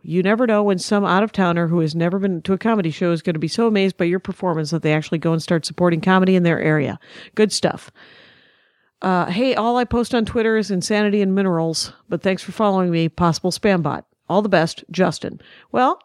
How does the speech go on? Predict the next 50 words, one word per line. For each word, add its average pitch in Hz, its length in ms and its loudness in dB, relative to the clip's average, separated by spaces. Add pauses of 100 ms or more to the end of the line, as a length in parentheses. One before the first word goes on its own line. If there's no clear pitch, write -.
(160)
Justin, 240 340 0
I 240 140 4
am 233 160 2
real, 247 280 -2 (220)
and 160 420 0 (120)
I 160 80 0
think, 214 480 -2 (120)
uh, 196 440 2 (1120)
we 202 180 2
follow 202 340 2
each 220 160 0
other 233 320 0
on 156 140 -2
Twitter 165 300 0
now, 180 340 -2 (140)
or 165 320 0
from 180 240 0
December 180 420 2
of 156 80 -2
twenty 170 240 0
twelve. 160 320 0 (540)
The 196 100 2
next 285 320 0
day, 202 280 2 (560)
uh, 175 260 2
December 175 440 0
nineteenth, 226 600 0
Marcy 185 340 0
Brown 240 360 0
writes, 170 480 0 (200)
"Jackie, 190 380 0
my 196 160 2
husband 254 320 0
and 247 80 2
I 240 80 2
are 196 80 0
huge 330 320 -2
fans 214 320 0
of 175 80 -6
yours. 220 280 0
We 185 100 -2
still, 269 260 0
years 233 340 0
later, 208 240 2
look 196 180 -2
at 226 60 0
each 214 180 -4
other 190 240 0
and 170 140 -2
say, 170 300 2